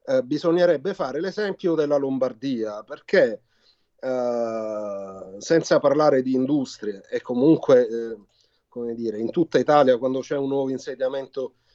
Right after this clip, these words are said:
industriale non ha mai, eh, il sommo favore della popolazione, ma parliamo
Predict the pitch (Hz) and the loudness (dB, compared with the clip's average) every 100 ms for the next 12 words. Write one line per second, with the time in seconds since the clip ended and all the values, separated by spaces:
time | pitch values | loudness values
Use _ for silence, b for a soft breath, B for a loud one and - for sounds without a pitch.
0 | _ _ 156 147 143 135 - 151 143 135 | _ _ -4 0 0 -2 0 4 6 6
1 | 123 120 131 135 135 135 131 127 123 113 | 6 4 2 0 0 -2 -2 -2 -4 -4
2 | 113 113 113 117 117 147 131 135 123 135 | -4 -4 -4 -6 -4 2 2 4 0 2
3 | 120 127 123 117 120 120 113 117 113 110 | 4 6 6 2 0 -2 -6 -8 -10 -10
4 | - 110 95 120 180 202 233 220 175 | -14 -16 -10 -4 -2 2 6 8 6